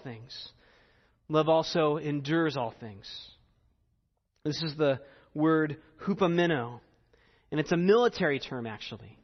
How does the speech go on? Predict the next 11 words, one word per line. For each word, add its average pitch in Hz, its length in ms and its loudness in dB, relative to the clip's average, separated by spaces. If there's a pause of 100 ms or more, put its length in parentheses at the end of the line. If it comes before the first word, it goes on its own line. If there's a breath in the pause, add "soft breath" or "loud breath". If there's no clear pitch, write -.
(1800)
It 143 100 -10
described 214 600 6
an 190 80 -2
army 196 420 6
holding 202 400 4
a 180 60 4
vital 196 400 6
position 180 500 -2
at 156 80 0
all 165 180 4
costs. - 580 -4